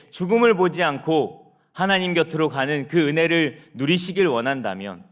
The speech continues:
하나님과 동행한 자로 살아가기를 원하신다면 우리가 두 가지를 기억해야 될 것입니다. 이 죄에 대해서 민감하게 반응하며, 어, 정말 악은 모양이라도 버리고 죄와 피 흘리기까지 싸울 수 있는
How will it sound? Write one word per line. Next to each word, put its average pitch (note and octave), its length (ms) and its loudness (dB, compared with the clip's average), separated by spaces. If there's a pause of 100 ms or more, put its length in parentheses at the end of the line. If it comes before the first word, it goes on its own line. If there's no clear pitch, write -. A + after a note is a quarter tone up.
(280)
하나님과 G3 400 2
동행한 G#3 540 2
자로 F3+ 300 2
살아가기를 F3+ 1000 0
원하신다면 B2+ 1040 -4 (600)
우리가 C3 180 -4
두 C#3+ 180 -10
가지를 E3 380 0
기억해야 D3 440 -2
될 A2+ 160 -6
것입니다. G#2+ 440 -12 (480)
이 D3+ 120 -4
죄에 E3 320 0
대해서 E3 640 0 (120)
민감하게 F3+ 580 2
반응하며, B2+ 680 -4 (680)
어, F#2 240 -20
정말 E3 280 0
악은 F#3 280 2
모양이라도 G3 640 4
버리고 A#2+ 500 -4 (120)
죄와 F3 380 2
피 B3 140 -4
흘리기까지 G3 560 0
싸울 G3+ 380 0
수 F3 160 -4
있는 D3 420 -2